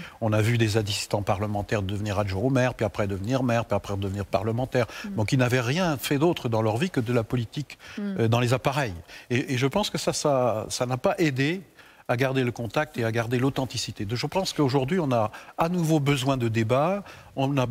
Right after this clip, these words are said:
Speaker 1: besoin d'idées, on a besoin de, de, que, au fond, pour la gauche en particulier,
Speaker 2: Mm.
Speaker 1: que la gauche se, se réinvente et qu'elle n'abandonne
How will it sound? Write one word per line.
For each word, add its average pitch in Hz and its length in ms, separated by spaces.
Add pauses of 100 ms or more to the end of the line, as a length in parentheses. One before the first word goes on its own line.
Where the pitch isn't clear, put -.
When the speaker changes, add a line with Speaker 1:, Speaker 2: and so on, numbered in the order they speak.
(120)
Speaker 1:
besoin 143 500
d'idées, 135 560
on 135 120
a 127 80
besoin 123 320
de, 98 320
de, 92 160 (320)
que, 110 80
au 113 180
fond, 107 240 (140)
pour 98 120
la 98 100
gauche 170 300
en 92 60
particulier, 147 600 (200)
Speaker 2:
Mm. 185 80
Speaker 1:
que 117 100
la 110 120
gauche 143 340
se, 104 240 (280)
se - 120
réinvente 151 720 (320)
et 123 80
qu'elle 135 140
n'abandonne 120 320